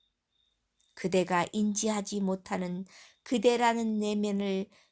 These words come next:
그대에게 보여준다. 그대가 원치 않는 것, 사랑하지 않는 것을 밖으로 밀어내면 재난과 혼란과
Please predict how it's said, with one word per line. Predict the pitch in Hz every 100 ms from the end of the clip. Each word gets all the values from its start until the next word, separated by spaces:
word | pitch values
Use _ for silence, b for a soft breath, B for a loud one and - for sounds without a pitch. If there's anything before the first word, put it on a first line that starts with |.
| _
그대에게 | - 180 190 165 160 170 165
보여준다. | 170 156 143 - - - - - _ _ _ _ _ _ _ _ _ _ _ _ _ b b b b
그대가 | - 214 220 220 214
원치 | 214 233 226 -
않는 | 202 196 196 190 190
것, | 190 180 _ _ _ _ _ _ _ _ _ _ _ -
사랑하지 | - 247 202 190 185 190
않는 | 175 180 180
것을 | 175 175 175 175 B B _
밖으로 | - 233 - 254 233
밀어내면 | 220 220 214 208 196 190 185 185 180 196 - _ _ _ _ _
재난과 | - 202 190 185 185 180 175 175 B B B -
혼란과 | 269 254 233 220 220 214 208 202 208